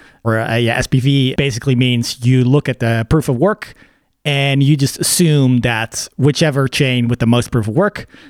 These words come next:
a lot of effort went into creating that chain, so it must be valid. Like, that's one way you can get very cheap consensus, but the general issue with that is that you're trusting that fifty-one percent of the miners or, or more is actually telling you the truth.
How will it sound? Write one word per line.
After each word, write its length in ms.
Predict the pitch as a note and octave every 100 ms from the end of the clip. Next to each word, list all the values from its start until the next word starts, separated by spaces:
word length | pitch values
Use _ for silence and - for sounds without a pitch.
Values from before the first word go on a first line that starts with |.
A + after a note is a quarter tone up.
| -
a 40 |
lot 120 | D3+ D3+
of 100 | E3
effort 240 | - D3
went 180 | C3 A#2+
into 160 | A#2+
creating 300 | - F3 G#3
that 140 | G3 D#3+
chain, 420 | - C3 C3 D3
so 240 | - D3
it 140 | B2+ A2+
must 200 | B2+ -
be 140 | A#2
valid. 400 | G#2+ G2+ F#2+ - - - _ -
Like, 140 | B2+
that's 180 | E3+ -
one 240 | D#3 F3
way 300 | D#3 D3 C#3+
you 160 | C#3 B2+
can 140 | B2+
get 200 | A#2+ A2
very 220 | C3+ C3
cheap 240 | B2+ G#3+ G#3+
consensus, 720 | D#3+ - C3 B2 A#2+ A2+ - - - _
but 200 | D3 D3
the 220 | C3+ B2 A#2
general 380 | C3+ D3 C#3
issue 240 | B2+ B2+ B2+
with 120 | A#2+
that 240 | A#2 A2+
is 160 | A#2 G#2+
that 240 | A#2+ A2+
you're 200 | B2 A#2+
trusting 540 | A#2 E3 C#3 - A#2+ A2+
that 260 | A2+ - _ -
fifty-one 440 | - D3 C#3 C3
percent 260 | B2 C3+ A#2+
of 60 |
the 80 | G#2+
miners 440 | A#2 A#2 A2 G#2+ -
or, 200 | A2+ A2
or 20 |
more 280 | A2 A#2 A#2+
is 120 | B2+
actually 360 | D3+ C3 - A2+
telling 240 | A#2 G#2
you 60 | G2+
the 100 | G#2
truth. 360 | - F#3+ D#3+